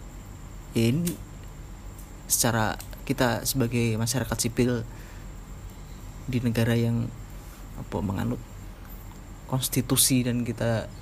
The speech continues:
seharusnya dilindungi oleh konstitusi, ternyata juga nyawa hanya sekedar angka dan, ya, siapapun kita bisa jadi kap-,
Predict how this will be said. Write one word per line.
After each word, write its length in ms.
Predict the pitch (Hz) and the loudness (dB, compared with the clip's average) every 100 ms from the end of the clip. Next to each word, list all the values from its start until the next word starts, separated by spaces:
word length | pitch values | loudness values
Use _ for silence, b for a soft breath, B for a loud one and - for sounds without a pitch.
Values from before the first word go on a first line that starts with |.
| - | -4
seharusnya 480 | 113 123 117 117 120 | 0 2 2 2 2
dilindungi 400 | 120 120 120 120 | 2 2 2 2
oleh 140 | 117 | 2
konstitusi, 480 | 117 117 117 113 123 | 0 0 0 0 0
ternyata 320 | 113 104 123 | 0 -2 -2
juga 240 | 117 98 - B B B B - | 0 -2 -4 B B B B 4
nyawa 320 | 117 117 123 | 6 8 6
hanya 160 | 117 | 4
sekedar 380 | 113 - 110 104 | 4 2 0 2
angka 340 | 101 104 113 110 | 0 0 2 4
dan, 300 | 107 98 92 - - - - - - - - - - - - - - - - - - - | 2 0 -2 -8 -10 -10 -12 -12 -12 -12 -12 -12 -12 -12 -12 -12 -12 -12 -12 -12 -12 -6
ya, 240 | 104 95 - - - - - - - - - | -4 -2 -4 -6 -10 -12 -12 -12 -12 -12 -4
siapapun 720 | - - - 123 117 120 131 | 0 4 4 6 6 4 4
kita 460 | 131 123 143 196 196 - - - - | 2 2 2 2 0 -4 -12 -12 0
bisa 180 | 139 131 | 6 6
jadi 300 | 113 113 143 | 6 4 4
kap-, 240 | 110 - | 2 0